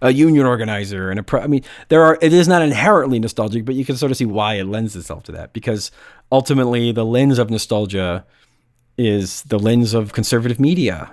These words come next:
And what's more nostalgic than Christmas, which is why you get eight thousand of these fucking movies a year, because there's a window in which they can sort of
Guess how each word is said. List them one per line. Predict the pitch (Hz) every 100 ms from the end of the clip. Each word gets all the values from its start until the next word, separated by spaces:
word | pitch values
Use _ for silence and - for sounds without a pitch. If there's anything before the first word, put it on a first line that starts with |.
| -
And | 117
what's | 135 135
more | 139 135 143
nostalgic | 143 143 143 143 131
than | 110
Christmas, | - 185 127 87
which | 98 117
is | 120
why | 131
you | 135
get | 135 -
eight | 131 -
thousand | 131 131 123
of |
these | 127 -
fucking | 139 - 135
movies | 156 165 123
a | 104 -
year, | 98 - - - - - _
because | 139 139 120
there's | 143
a | 139
window | 131 165 196 143 127
in | 127 127
which | 135 -
they | 127
can | 120 123
sort | 127
of | 120 117